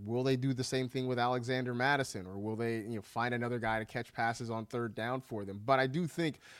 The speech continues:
the opportunity is there for Mattison to have a really good year. And you're right. If you drafted Dalvin Cook, you had to turn around and draft Alexander Mattison. I do think it's funny, though, that the moment, uh, Dalvin Cook was released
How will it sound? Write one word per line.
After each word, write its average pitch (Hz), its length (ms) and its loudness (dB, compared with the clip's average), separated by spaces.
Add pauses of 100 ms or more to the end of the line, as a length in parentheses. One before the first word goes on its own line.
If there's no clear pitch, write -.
(100)
the 147 160 0
opportunity 147 840 2
is 135 360 4
there 123 240 2
for 120 180 -6
Mattison 113 460 -2
to 107 40 -6
have 110 160 0
a 104 100 -2
really 110 300 -2
good 107 240 -4
year. 104 220 -4
And 143 140 2
you're 147 80 6
right. 175 240 6 (400)
If - 120 -18
you 120 60 -4
drafted 123 380 0
Dalvin 127 260 0
Cook, 147 300 -2
you 123 100 -4
had 135 140 0
to 127 60 -10
turn 139 200 -4
around 131 240 0
and 107 80 -4
draft 123 300 0
Alexander 113 500 -2
Mattison. 113 460 -4 (340)
I 151 140 8
do 143 340 4
think 151 220 6
it's 127 120 2
funny, 139 360 2
though, 113 280 2
that 113 260 -2
the 123 80 -2
moment, 135 580 2 (360)
uh, 110 440 2 (560)
Dalvin 131 340 6
Cook 143 240 0
was 120 300 2
released 123 640 2